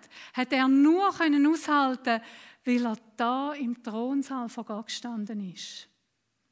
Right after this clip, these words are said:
Weil er die Herrlichkeit, den Glanz und die Majestät gesehen hat.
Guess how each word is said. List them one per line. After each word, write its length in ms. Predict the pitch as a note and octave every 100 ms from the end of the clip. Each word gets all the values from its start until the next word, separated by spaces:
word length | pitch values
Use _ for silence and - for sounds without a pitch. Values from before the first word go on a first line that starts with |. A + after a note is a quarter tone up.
| _ _ _ _ _ _ _ _ _ _ _
Weil 140 | A3
er 60 | G#3+
die 180 | A3 F#3+
Herrlichkeit, 1000 | - F#3+ A#3 C#4 C#4+ - - A3+ G#3
den 160 | A3 G#3+
Glanz 520 | A3 G#3+ A3 D4 C#4+
und 120 | A3+
die 60 | B3
Majestät 800 | A3 A3+ A3 - - G#3+ A3+ -
gesehen 340 | - A#3+ G3+
hat. 140 | G3+